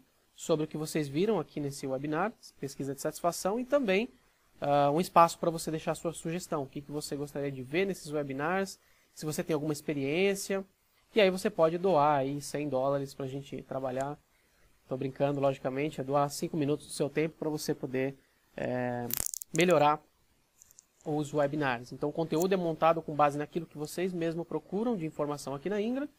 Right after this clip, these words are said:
Então, se vocês tiverem alguma sugestão, algum tema que vocês gostariam de ver, podem usar esse link aí pra sugerir ou pra votar nos lin-, nos temas, é, que a gente colocou de sugestão lá. Então vamos falar de Linux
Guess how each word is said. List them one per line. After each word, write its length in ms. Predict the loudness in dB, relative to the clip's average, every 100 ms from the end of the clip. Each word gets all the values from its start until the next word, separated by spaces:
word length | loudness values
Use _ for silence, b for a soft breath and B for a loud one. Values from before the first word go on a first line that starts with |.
| b b b b -6
Então, 380 | 2 4 4 -2
se 160 | -6
vocês 240 | -4 -2 -2
tiverem 220 | 2 2
alguma 180 | 4 0
sugestão, 520 | -2 -2 -2 0 2
algum 200 | 2 -2
tema 280 | 0 -2 -2
que 80 | -6
vocês 220 | -8 -6
gostariam 320 | -4 -2 -2
de 120 | -2
ver, 320 | -2 0 -2 b b b _ _
podem 240 | 8 8
usar 200 | 6 4
esse 160 | 2 0
link 280 | 0 0
aí 200 | 0 0
pra 180 | 2 0
sugerir 840 | 0 -6 -4 0 0 0 -2 -4 -6 -4
ou 220 | 0 0
pra 180 | 4 4
votar 480 | 4 0 2 2 2
nos 160 | -4
lin-, 220 | -4 -6
nos 240 | -4 -6 -6
temas, 600 | -6 -2 -4 -4 -8 -10
é, 240 | -8 -8 -8
que 100 | -12
a 40 |
gente 200 | -12 -10
colocou 320 | -8 -6 -6
de 80 | -8
sugestão 560 | -10 -8 -8 -8 -8 -8
lá. 160 | -10 -14 _ _ _ _ _ _ _ _ _ _ _ -20 B B B B
Então 120 | 4
vamos 160 | 4 4
falar 200 | 6 6
de 120 | 2
Linux 560 | 0 0 0 -4 -12